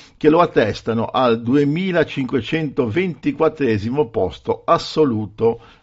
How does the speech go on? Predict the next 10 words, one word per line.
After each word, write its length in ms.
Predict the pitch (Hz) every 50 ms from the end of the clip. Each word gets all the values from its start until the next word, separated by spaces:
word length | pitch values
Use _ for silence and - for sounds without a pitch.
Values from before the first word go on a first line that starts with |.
| _
nel 520 | - 95 104 107 110 107 110 110 110 - - - _ _
mondo. 760 | - 107 117 113 107 104 104 104 101 110 110 113 117 - - _ _ _ _ _ _ _ _ _ _ _ _ _ _ _ - - _ - - - - -
Parliamo 500 | - 110 120 135 156 165 165 156 156 151
di 300 | 143 135 143 151 151 147
Sampdoria, 800 | 127 - - 151 156 165 175 180 185 196 202 196 202 196 190 180 - - - - - -
archiviate 920 | - - 120 110 - 147 139 131 143 160 156 156 156 151 151 - 151 151
definitivamente 1000 | 135 139 139 120 135 127 135 120 110 135 131 139 135 135 135 135 131 117 113 123
le 100 | 123 120
festività 640 | 113 - 120 110 - - 120 120 117 107 - 117 113
pasquali. 600 | - 160 - - - 180 160 131 104 98 104